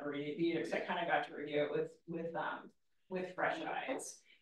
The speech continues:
And I'm just reading it and I'm just like, "This still does not make sense to me." <laughs> I'm sorry to be so,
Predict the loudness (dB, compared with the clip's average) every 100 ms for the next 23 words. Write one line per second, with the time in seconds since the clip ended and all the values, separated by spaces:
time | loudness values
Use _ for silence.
0 | _ 2 4 4 6 8 10 8 8 6
1 | 4 4 2 0 0 -2 -4 -2 -4 -4
2 | -10 -4 -4 -2 -4 -4 -6 -8 -12 -14
3 | -14 4 10 10 10 4 2 -2 -12 -20
4 | _ 6 8 12 12 12 12 12 12 12
5 | 12 12 12 12 12 12 12 12